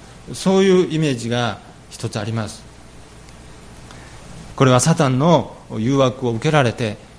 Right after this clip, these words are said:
そして試みを受けられたわけです。本当に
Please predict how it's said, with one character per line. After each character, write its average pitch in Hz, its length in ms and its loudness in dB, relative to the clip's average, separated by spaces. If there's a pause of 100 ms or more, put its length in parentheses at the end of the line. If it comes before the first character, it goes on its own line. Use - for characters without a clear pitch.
そ - 160 -4
し - 100 -2
て 143 300 2 (380)
試 208 220 2 (100)
み 180 140 6
を 160 340 2 (180)
受 - 100 -6
け 139 60 0
ら 143 120 2
れ 135 60 -4
た 120 100 -2
わ 95 80 -8
け 98 100 -14
で 90 100 -18
す。 - 180 -20 (1300)
本 143 120 4
当 165 120 4
に 156 240 2